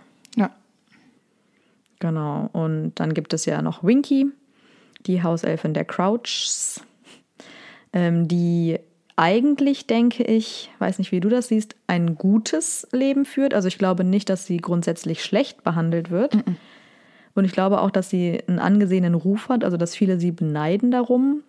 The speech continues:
Speaker 2: wo sie arbeitet. Aber dass sie auch oft Dinge tun muss, die sie eben überhaupt nicht tun möchte. Ja, sie hat Höhenangst und muss aber trotzdem irgendwie oben auf dieser Tribüne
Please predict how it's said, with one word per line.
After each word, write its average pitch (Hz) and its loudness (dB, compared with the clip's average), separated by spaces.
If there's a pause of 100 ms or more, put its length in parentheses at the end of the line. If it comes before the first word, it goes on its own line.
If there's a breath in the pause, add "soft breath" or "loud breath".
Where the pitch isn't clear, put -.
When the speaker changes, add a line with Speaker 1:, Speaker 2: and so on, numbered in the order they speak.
(120)
Speaker 2:
wo 220 4
sie 233 0
arbeitet. 226 -2 (1000 loud breath)
Aber 226 4
dass 208 -2
sie 208 2
auch - 0
oft - -2
Dinge 190 2
tun 185 0
muss, 180 -2
die 175 0
sie 165 -4
eben 165 -2
überhaupt 170 -4
nicht 170 -4
tun 160 -2
möchte. 165 -2 (100)
Ja, 156 -2
sie 160 0
hat 160 -2
Höhenangst 220 4
und 175 2
muss 180 0
aber 160 -2 (340 loud breath)
trotzdem 170 -2
irgendwie 165 -4
oben 170 -2
auf - -4
dieser 156 -6
Tribüne 196 2